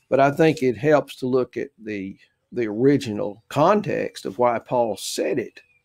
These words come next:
And, and I think some are suffering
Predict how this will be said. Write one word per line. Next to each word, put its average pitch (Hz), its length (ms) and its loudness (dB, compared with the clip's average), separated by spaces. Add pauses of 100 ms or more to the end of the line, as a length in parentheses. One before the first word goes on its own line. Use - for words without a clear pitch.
(880)
And, 143 520 4 (520)
and 139 140 0
I 147 80 2
think 170 540 2 (400)
some 196 420 4
are 139 140 2
suffering 107 920 -2